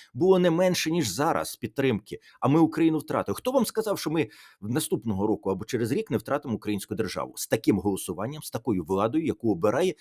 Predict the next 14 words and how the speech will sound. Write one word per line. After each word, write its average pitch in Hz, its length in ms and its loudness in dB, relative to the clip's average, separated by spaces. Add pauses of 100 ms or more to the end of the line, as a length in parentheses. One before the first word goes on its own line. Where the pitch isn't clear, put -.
(160)
мудрий 131 300 2
український 107 460 -2
народ? 71 280 -6 (460)
Можемо 190 280 2
втратити. 185 520 -4 (560)
І 127 40 2
оце 220 280 4
вам 240 200 0
відповідь 185 400 0
про 160 140 0
зомбі. 139 400 0 (580)
Зомбі 220 320 6
можуть 160 320 4
перемогти. 156 540 -4